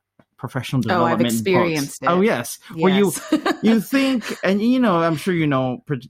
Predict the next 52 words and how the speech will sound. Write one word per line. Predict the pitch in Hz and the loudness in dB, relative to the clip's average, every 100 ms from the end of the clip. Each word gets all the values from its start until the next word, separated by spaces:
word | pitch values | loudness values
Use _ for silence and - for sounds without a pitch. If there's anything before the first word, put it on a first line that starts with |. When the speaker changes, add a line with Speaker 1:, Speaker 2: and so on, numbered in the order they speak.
| - 87 _ 143 | -20 -20 _ -8
Speaker 1:
particularly | 156 156 156 143 127 120 107 _ - - | -6 -4 -2 -2 0 -4 -8 _ -20 -16
younger | 123 139 139 127 | -4 0 0 -2
people | 110 120 113 113 110 | -4 -4 -2 -2 -4
in, | 110 117 104 | -2 -4 -4
in | 98 117 110 107 | -6 -4 -2 -4
who | - | -4
Speaker 2:
Yeah. | 117 | -4
Speaker 1:
are | 110 | -2
discerning | 110 - 135 127 | -4 -4 0 0
their | 107 | 0
vocation, | 110 104 135 123 - 113 107 | -2 -2 -2 -2 -2 -2 -2
it's | 117 | -2
like | 135 127 | -2 0
they're | 143 147 | 2 2
in | 147 | 2
the | 131 | 0
state | 127 131 | 0 0
of | 120 107 | 0 -2
perpetual | - - 220 - 165 | -2 0 0 0 -2
discernment. | 117 - 110 101 98 | -2 -2 -2 -2 -4
To | - | -4
some | 214 254 | -2 0
extent, | 247 233 208 - - | 0 0 0 -2 -10
that's | 113 - 139 135 | -14 -4 -2 -2
a | |
good | 113 190 | 0 -2
thing. | - 107 110 | -2 -2 0
We | 123 | 0
all | 123 | 0
should | 147 | 0
be | 127 | 0
Speaker 2:
Mm. | |
Speaker 1:
listening, | 139 - 123 120 | -2 0 0 0
but | 107 113 - _ _ _ _ _ _ _ - | 0 -4 -6 _ _ _ _ _ _ _ -2
at | 131 117 | -2 2
some | 190 196 | 2 2
point, | 170 143 | 2 2
you | |
kind | 135 147 | 2 0
of | 123 | 0
have | 127 - | -2 -2
to | |
make | 120 113 | 0 0
a | 107 | -4
decision. | 104 - 175 113 87 87 - _ _ _ _ _ _ | -6 -4 -4 -4 -6 -8 -16 _ _ _ _ _ _
Um, | 107 120 113 | -2 0 0
and | 143 | 0
sometimes | 190 190 180 139 | 2 2 2 2
you | 156 | 2
don't | 151 147 | 2 2
know | 196 185 | 2 2
if, | 135 107 | 0 -2